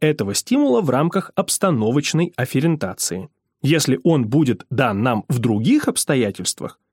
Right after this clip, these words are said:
например, если нас тем же словом вызывают в кабинет врача, мы не будем оглядываться, а направимся к двери, потому что в данном случае у этого стимула будет уже другое значение, нежели у оклика на улице.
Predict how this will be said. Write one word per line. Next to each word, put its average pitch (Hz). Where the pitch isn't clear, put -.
например, 131
если 120
нас 127
тем 180
же 123
словом 110
вызывают 120
в -
кабинет 113
врача, 208
мы 262
не 240
будем 113
оглядываться, 180
а 110
направимся 165
к 120
двери, 123
потому 107
что -
в 95
данном 131
случае 226
у 294
этого 123
стимула 226
будет 110
уже 131
другое 220
значение, 110
нежели 202
у 185
оклика 175
на 139
улице. 101